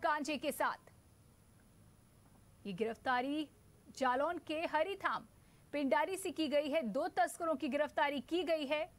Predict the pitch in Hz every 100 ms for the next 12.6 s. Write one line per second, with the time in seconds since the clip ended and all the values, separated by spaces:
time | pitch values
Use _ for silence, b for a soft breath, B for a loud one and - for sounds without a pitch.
0 | - - - - - 277 269 311 277 -
1 | 285 254 277 269 330 285 240 285 277 311
2 | - 294 277 302 277 285 277 339 302 320
3 | 349 - - - - - - - - 196
4 | 262 311 370 - 349 339 - 320 285 294
5 | - - - - - - - - - -
6 | - - - - - - - - - -
7 | - - - - - - - - - -
8 | 185 175 208 226 262 269 262 262 294 -
9 | 254 - 285 - 311 320 359 - - -
10 | - - - - - 240 269 339 - 294
11 | 285 294 330 320 330 - 330 - 370 359
12 | 320 302 285 311 254 311